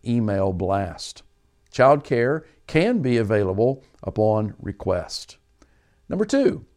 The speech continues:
we were not able to hold our second Sunday prayer gathering this last Sunday because of the weather, but the prayer guides that would have been used are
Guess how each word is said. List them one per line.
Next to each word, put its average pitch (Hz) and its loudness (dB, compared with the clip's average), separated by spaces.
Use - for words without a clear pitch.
we 185 -2
were 180 0
not 240 2
able 185 2
to 147 -6
hold 147 6
our 120 4
second 123 -4
Sunday 120 -4
prayer 151 2
gathering 101 -2
this 101 -4
last 104 -2
Sunday 101 -4
because 127 0
of 110 -4
the 90 -6
weather, 90 -6
but 247 6
the - -6
prayer 254 0
guides 104 -2
that 117 -2
would 180 0
have 170 0
been 107 0
used 101 -4
are 127 4